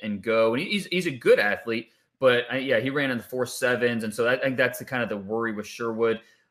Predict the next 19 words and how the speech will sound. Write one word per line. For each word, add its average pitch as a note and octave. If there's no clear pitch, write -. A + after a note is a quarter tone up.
But B2
I, A#2
I A2+
think C3
when B2
you A#2
talk A#2
about A2
a G#2
guy G#2+
that G2
has G#2+
the G2
instincts, G#2+
someone A2+
that G#2
understands A2
his G2+
keys, G#2+